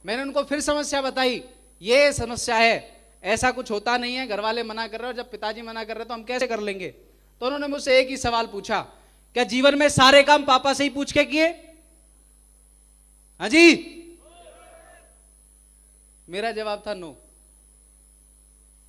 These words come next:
"कि आज तक जीवन में सारे काम अच्छे ही किए?" मैं, "नहीं।" "गलत भी हुए होंगे?" "यस।"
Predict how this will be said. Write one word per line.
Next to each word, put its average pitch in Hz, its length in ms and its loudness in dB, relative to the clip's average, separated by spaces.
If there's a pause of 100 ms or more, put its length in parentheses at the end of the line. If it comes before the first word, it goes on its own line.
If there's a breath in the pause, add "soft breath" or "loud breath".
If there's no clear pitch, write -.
(1400)
"कि 233 80 2
आज 269 360 6
तक 311 80 4
जीवन 294 280 2
में 302 140 0
सारे 285 300 4
काम 311 220 4
अच्छे 302 260 2
ही 311 60 2
किए?" 320 340 4 (2000)
मैं, 151 80 -16
"नहीं।" 226 460 -4 (1160)
"गलत 262 320 2
भी 311 160 4
हुए 302 220 10
होंगे?" 320 480 6 (1000)
"यस।" 180 360 -6